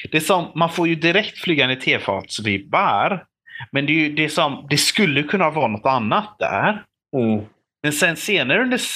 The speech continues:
Speaker 1: serien, och särskilt vid den här, eh, bensinmacken, så, eller e-,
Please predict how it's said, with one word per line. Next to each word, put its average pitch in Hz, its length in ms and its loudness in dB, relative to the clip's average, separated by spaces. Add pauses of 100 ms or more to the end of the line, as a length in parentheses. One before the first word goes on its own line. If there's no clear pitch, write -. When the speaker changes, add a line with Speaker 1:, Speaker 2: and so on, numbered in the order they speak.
(140)
Speaker 1:
serien, 101 380 2
och - 100 -4
särskilt 208 760 -2
vid 147 340 -4
den 120 200 0
här, 104 720 0
eh, 98 60 -2
bensinmacken, 110 920 -2 (1300)
så, 147 300 2 (220)
eller 185 120 2 (100)
e-, 151 140 -12